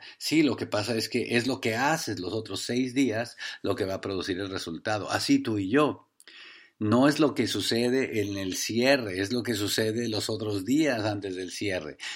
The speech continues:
No es lo que sucede al terminar el año fiscal, con qué nivel terminamos. Es lo que sucede todos los otros meses, lo que hagamos los otros meses, lo que produce el resultado. Entonces, como ya estamos tú y yo en la idea y ya entendimos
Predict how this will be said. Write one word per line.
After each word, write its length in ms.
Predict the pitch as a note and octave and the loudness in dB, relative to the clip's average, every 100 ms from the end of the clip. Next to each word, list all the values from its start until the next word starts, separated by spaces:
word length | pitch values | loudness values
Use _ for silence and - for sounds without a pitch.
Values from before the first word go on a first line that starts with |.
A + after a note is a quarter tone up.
| - | -6
No 100 | G2+ | -2
es 60 | A2+ | 0
lo 160 | B2+ | 0
que 80 | B2 | 0
sucede 440 | A2 G2+ A2 A2 A2+ | -2 0 0 0 -2
al 140 | G#2+ | 0
terminar 400 | G2+ F#2+ G2+ G#2+ | -2 -2 -4 -4
el 120 | G2+ | -4
año 200 | G#2 G#2 | -4 -4
fiscal, 600 | G2 F2 - - A2+ A#2 | -4 -6 -4 -2 0 -2
con 140 | G#2 F#2 | -6 -6
qué 140 | G#2 | -4
nivel 300 | G2 G2 F2 | -4 -6 -6
terminamos. 720 | F#2 E2+ E2+ G#2+ C3 G#2 - - - A2 | -8 -6 -4 -2 0 -2 -4 -10 -2 2
Es 160 | A2 | 4
lo 100 | B3 | 2
que 120 | - | -2
sucede 400 | G#2 G2 A#2 A2+ | -4 -2 0 0
todos 300 | A2 B2 A#2+ | 0 0 0
los 380 | A2 G2 F#2 G2 - | 0 -2 -4 -6 2
otros 580 | D3 G3+ G#3 C3+ G#2 | 6 6 4 0 -2
meses, 580 | G#2 A#2+ B2+ G#2+ A2 - - - | -2 0 0 -2 -4 -6 -12 -8
lo 180 | G2+ G2 | -4 -2
que 100 | G#2+ | 0
hagamos 380 | F#2+ A#2 D#3 F3 | 0 0 0 0
los 140 | A#2+ | 0
otros 280 | A2+ - G#2+ | -2 -2 -4
meses, 380 | F#2+ F2+ A2+ G#2+ - - | -6 -6 -8 -10 -12 -6
lo 120 | G2 | -4
que 140 | F#2 G2+ | -2 -2
produce 320 | F#2 F2+ B2+ | -4 -2 -2
el 60 | G#2+ | -4
resultado. 760 | F#2+ E2+ D2+ A2+ A2 D2+ - _ _ _ _ - - - | -6 -8 -6 -4 -2 -6 -14 _ _ _ _ -20 -16 -4
Entonces, 540 | C#3+ E3 G3 F#3+ F#3+ - | 0 4 4 4 0 2
como 320 | C3 A#2 G#2+ | 4 6 4
ya 260 | G#2 C#3+ D#3+ | 6 8 6
estamos 480 | - D3+ D#3 D3 | 6 6 6 4
tú 140 | - C#3 | 4 6
y 80 | B2+ | 6
yo 140 | B2+ | 4
en 160 | A#2+ G#2+ | 4 2
la 160 | G2 | 2
idea 460 | G2+ A#2+ A2+ F#2+ - _ - | 2 2 0 -2 -10 _ -2
y 180 | G#2 | 2
ya 260 | G2 A#2 A#2+ | 4 4 6
entendimos 1120 | B2 B2+ B2+ A2 A2+ A2 B2+ C#3+ A2+ F#2 - | 8 10 8 6 4 8 10 10 8 -2 -8